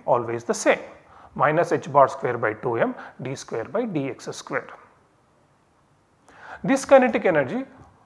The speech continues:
operator of course is only in the d-, one dimension. One can generalize Hamiltonian in three dimensions. Okay. By the way, H is also called Hamiltonian. So, H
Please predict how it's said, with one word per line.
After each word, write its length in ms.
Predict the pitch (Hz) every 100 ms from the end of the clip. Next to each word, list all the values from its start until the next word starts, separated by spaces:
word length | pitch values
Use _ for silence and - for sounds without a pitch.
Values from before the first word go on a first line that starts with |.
| -
operator 480 | 147 - 131 - - -
of 140 | -
course 320 | - 175 - -
is 180 | 190 208
only 300 | 185 175 180
in 80 | 175
the 80 | 156
d-, 120 | -
one 260 | 135 175 156
dimension. 480 | 117 104 101 - 180 - _
One 300 | - 147 151
can 180 | 147 151
generalize 760 | 117 190 294 247 123 202 - - - _ -
Hamiltonian 680 | - 147 185 160 135 165 247 -
in 140 | 262 262
three 200 | 277 247
dimensions. 840 | 170 131 117 - 107 101 - - - _ _ -
Okay. 200 | - 123 - -
By 120 | 147
the 120 | 151
way, 140 | 214 -
H 260 | 226 226 -
is 160 | 156 147
also 280 | 135 165
called 240 | - 156 185
Hamiltonian. 720 | 139 127 131 120 113 104 113 - _ - _ _ _ - - _ _ _ - - - _ - - _ - _ _ - _ _ _ - - _ _ _ _ _ _ - - -
So, 280 | - - -
H 340 | 226 - -